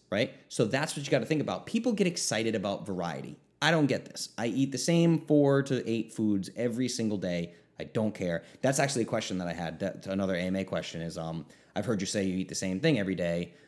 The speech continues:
but I hear from other people that I need variety." Sure, you could, but you don't need it. You absolutely don't need it. Trust me, there were no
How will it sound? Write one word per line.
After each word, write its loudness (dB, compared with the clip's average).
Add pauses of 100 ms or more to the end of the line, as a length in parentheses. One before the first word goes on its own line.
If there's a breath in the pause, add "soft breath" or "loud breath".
but 0
I 2
hear 2
from -2
other 0
people -4
that -2
I -2
need -2
variety." -2 (640 soft breath)
Sure, 0
you -2
could, 2
but -8
you -4
don't -2
need 0
it. -4 (100)
You -4
absolutely 0
don't 0
need 2
it. -4
Trust 0
me, -6
there 2
were 2
no 4